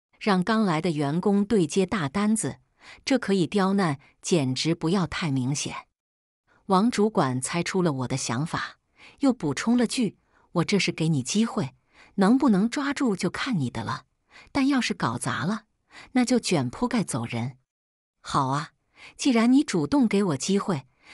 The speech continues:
那我当然要把握住了。如果我完成了这笔单子呢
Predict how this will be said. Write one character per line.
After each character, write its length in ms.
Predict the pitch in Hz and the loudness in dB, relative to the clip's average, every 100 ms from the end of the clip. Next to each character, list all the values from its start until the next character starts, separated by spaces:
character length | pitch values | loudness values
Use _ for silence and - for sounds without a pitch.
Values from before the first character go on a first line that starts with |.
| - | -6
那 140 | 214 180 | 0 2
我 100 | 147 | 2
当 200 | 208 208 | 2 2
然 160 | 185 185 | 2 0
要 120 | 190 | -2
把 240 | - 117 | -2 -4
握 160 | 131 175 | 0 -2
住 240 | 180 170 | -2 -6
了。 220 | 131 - _ _ _ _ _ _ _ | -6 -10 _ _ _ _ _ _ _
如 200 | 220 262 | 0 2
果 160 | 254 247 | 2 2
我 160 | 185 | 2
完 220 | 165 165 233 | 2 0 0
成 220 | 175 196 | -2 -2
了 80 | 208 | -2
这 140 | 202 | -4
笔 160 | 139 127 | -4 -4
单 280 | 196 220 | 0 0
子 160 | 240 190 | 0 -2
呢 200 | 131 | -4